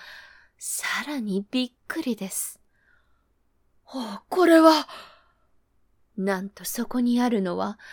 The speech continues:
ただの白い舞扇で、あれほど見事に描かれた桜の花が、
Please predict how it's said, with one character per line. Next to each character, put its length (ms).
た 160
だ 140
の 100
白 420
い 120
舞 420
扇 300
で、 240
あ 120
れ 100
ほ 140
ど 140
見 160
事 220
に 200
描 180
か 120
れ 120
た 120
桜 400
の 120
花 300
が、 220